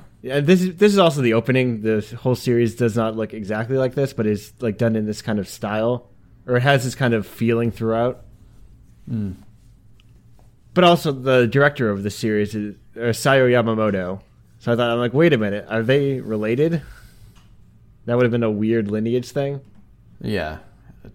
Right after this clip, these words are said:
Speaker 2: would have been a weird lineage
Speaker 1: This
Speaker 2: thing.
Speaker 1: is, like, her mo-, most, like, out there production. But I don't know. I like her work a lot.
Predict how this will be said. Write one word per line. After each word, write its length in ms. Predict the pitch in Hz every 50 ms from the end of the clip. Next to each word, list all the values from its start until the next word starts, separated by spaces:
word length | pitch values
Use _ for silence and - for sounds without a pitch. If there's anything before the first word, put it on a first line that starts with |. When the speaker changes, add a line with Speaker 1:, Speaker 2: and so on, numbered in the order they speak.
| - -
Speaker 2:
would 80 | 104 101
have 80 | 90
been 80 | 87 87
a 20 | 78
weird 280 | 65 57 73 90 85
lineage 300 | 87 76 69 76 95 -
Speaker 1:
This 120 | - 170 165
Speaker 2:
thing. 80 | 208 196
Speaker 1:
is, 40 | 180
like, 140 | 165 147 -
her 160 | 147 135 127
mo-, 240 | 120 113 120 123 123
most, 320 | 120 123 120 120 117 -
like, 160 | 123 113 98 -
out 220 | 107 110 107 -
there 240 | - 127 123 123 120
production. 680 | 110 - 135 127 123 123 - - - 139 135 135 131 - - - _ _ _ - - - - _ _ - - - - - - _ _ _ _ _ - - - _ _ _ _ _ - - - - -
But 340 | - 95 95 90 85 - - - _ _ - - - _ _ - - - _ - - - - - _ _ -
I 60 | 104
don't 100 | 95 90
know. 120 | 87 85
I 120 | 78 85 98
like 220 | 98 101 101 - -
her 260 | 98 98 90 - - - -
work 220 | 110 107 101 -
a 60 | 104
lot. 280 | 101 95 92 95 95 -